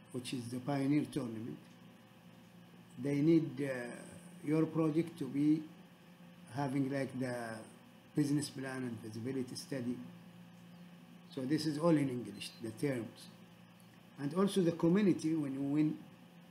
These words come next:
okay, they vote for you and this, all English, no Arabic.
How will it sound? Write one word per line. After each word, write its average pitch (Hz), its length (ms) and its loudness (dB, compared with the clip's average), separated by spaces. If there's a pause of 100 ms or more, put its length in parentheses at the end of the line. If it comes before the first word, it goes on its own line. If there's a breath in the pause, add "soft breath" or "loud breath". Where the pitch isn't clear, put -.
(880)
okay, 143 360 -4 (1300)
they 123 180 -2
vote 139 460 0
for 127 140 -2
you 131 400 0
and 110 160 -8
this, 139 240 -6 (1300)
all 170 220 6
English, 151 600 2 (520)
no 151 120 2
Arabic. 131 220 -4